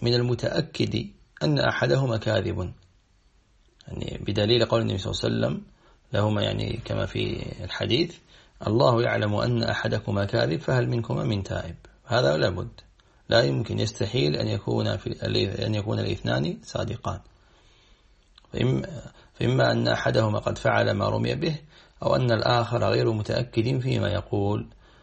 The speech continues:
بل غاية ما يقوله ظنون كاذبة، الله المستعان. وهذا فيه، يعني هذا الكلام وقول النبي صلى الله عليه وسلم لهما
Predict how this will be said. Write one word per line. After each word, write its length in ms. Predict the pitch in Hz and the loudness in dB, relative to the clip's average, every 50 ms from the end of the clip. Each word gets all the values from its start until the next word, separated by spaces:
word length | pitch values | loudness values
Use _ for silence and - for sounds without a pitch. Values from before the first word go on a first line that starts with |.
| _ _ _ _ - - | _ _ _ _ -6 -2
بل 300 | 107 107 113 117 - - - - - _ - - | 0 0 0 0 -4 -8 -16 -20 -20 _ -4 0
غاية 300 | 101 104 107 107 101 107 | 2 4 4 2 2 0
ما 120 | 107 104 | 0 0
يقوله 520 | 104 98 - - 110 110 120 127 127 127 113 | 0 0 -2 -2 0 0 0 2 0 0 0
ظنون 540 | 101 101 101 104 101 101 104 131 151 208 - - - - _ _ - - - _ _ _ _ - - _ _ _ _ _ _ _ _ | 0 0 0 0 0 0 0 0 -2 -4 -6 -10 -16 -20 _ _ -20 -20 -20 _ _ _ _ -20 -20 _ _ _ _ _ _ _ _
كاذبة، 560 | - 120 117 113 104 98 98 90 87 92 95 - - - - - - - - - - - - - - - - - | 0 4 4 4 4 4 0 -2 -2 -4 -4 -6 -10 -20 -20 -20 -20 -20 -20 -20 -20 -20 -20 -20 -18 -12 -6 -4
الله 180 | 110 98 87 | -2 -2 -2
المستعان. 520 | 85 90 90 - - - - - 85 85 - - - - _ - - - - - - - - - - - - - - | -2 -4 -6 -6 -8 -6 -6 -6 -6 -8 -10 -14 -20 -20 _ -20 -20 -20 -20 -20 -20 -20 -20 -20 -20 -20 -12 -2 2
وهذا 320 | 120 135 160 156 127 120 | 4 6 6 6 6 4
فيه، 500 | 110 - 139 123 107 101 110 - - - - - - - - - - - _ - | 2 4 4 4 4 4 2 -2 -6 -8 -14 -20 -20 -20 -20 -20 -20 -20 _ -20
يعني 320 | - - - - 90 - | -18 -14 -10 -4 0 2
هذا 120 | 64 62 | 2 2
الكلام 520 | 58 - - - 107 104 - - 123 165 - - _ _ _ _ _ _ _ _ _ _ _ _ _ - | 2 0 -2 -2 -2 0 0 -2 -2 -6 -10 -14 _ _ _ _ _ _ _ _ _ _ _ _ _ -4
وقول 1000 | - - - - - - - - - - - - - - - 120 123 127 123 120 | -2 0 0 0 0 -2 -4 -6 -8 -8 -10 -10 -8 0 2 4 4 6 4 4
النبي 460 | 113 110 110 110 113 117 113 107 107 | 2 2 2 2 2 2 2 2 0
صلى 260 | 104 - 107 107 104 | -2 -2 0 2 2
الله 140 | 101 101 101 | 2 2 2
عليه 180 | 101 101 98 | 2 2 0
وسلم 500 | 98 95 - - 113 113 107 101 98 98 | 0 0 -2 0 0 0 0 0 -2 -2
لهما 500 | 104 107 101 101 101 104 101 98 - - | -2 -2 0 0 0 0 -2 -2 -4 -6